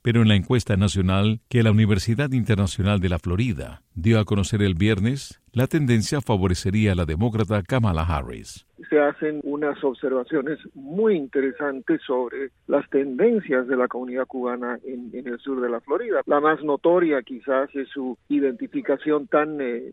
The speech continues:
Speaker 2: directa, ¿no?, con el Partido Republicano y sobre todo su identificación con el expresidente Donald Trump. Por otra parte, hoy ha vuelto a hacer una, un apoyo, eh, enorme hacia tener el embargo.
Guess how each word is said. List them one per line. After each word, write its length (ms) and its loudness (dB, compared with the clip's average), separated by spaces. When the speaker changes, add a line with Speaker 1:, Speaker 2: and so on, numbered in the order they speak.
Speaker 2:
directa, 600 0
¿no?, 280 -10
con 320 -4
el 140 -2
Partido 440 0
Republicano 840 -2
y 80 -8
sobre 300 -4
todo 340 -2
su 100 -10
identificación 880 -8
con 200 -4
el 340 -6
expresidente 840 -6
Donald 420 -12
Trump. 320 -2
Por 160 4
otra 220 2
parte, 480 2
hoy 380 2
ha 60 -2
vuelto 540 -6
a 280 -6
hacer 280 -4
una, 340 -10
un 200 -6
apoyo, 680 -2
eh, 280 -4
enorme 540 2
hacia 460 -6
tener 240 -8
el 100 -8
embargo. 500 -14